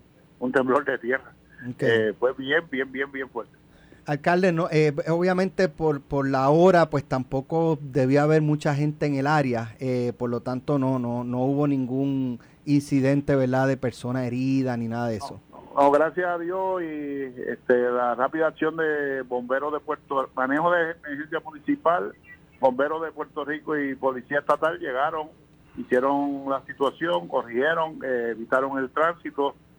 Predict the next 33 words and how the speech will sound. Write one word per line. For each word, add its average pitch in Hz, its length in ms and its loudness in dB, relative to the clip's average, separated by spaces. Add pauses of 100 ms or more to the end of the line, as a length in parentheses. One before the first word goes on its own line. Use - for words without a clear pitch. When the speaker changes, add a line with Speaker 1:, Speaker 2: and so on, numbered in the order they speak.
(260)
Speaker 1:
por, 117 440 0 (120)
por, 113 260 -8
por 120 160 -6
la 120 80 0
barriada, 160 680 0 (380)
desviaron 127 600 0
el 139 100 -6
mismo 165 520 -4
y 127 100 -8
no 135 340 -6
hubo 123 480 -4 (140)
mayor 127 340 4
percance. 107 400 -4 (720)
Speaker 2:
Bueno, 139 240 4
pues 131 160 0
gracias, 160 460 4
alcalde 156 400 0
Georgie 156 280 -2
González, 147 440 -6
por 143 140 -10
estar 127 240 -8
con 143 120 -2
nosotros 139 360 0
aquí 139 180 -2
en 131 60 0
Noti 127 240 -2
uno. 123 160 0
Que 120 100 -2
tenga 131 220 0
excelente 156 500 2
día 175 140 8
y - 20 6
que, 143 320 2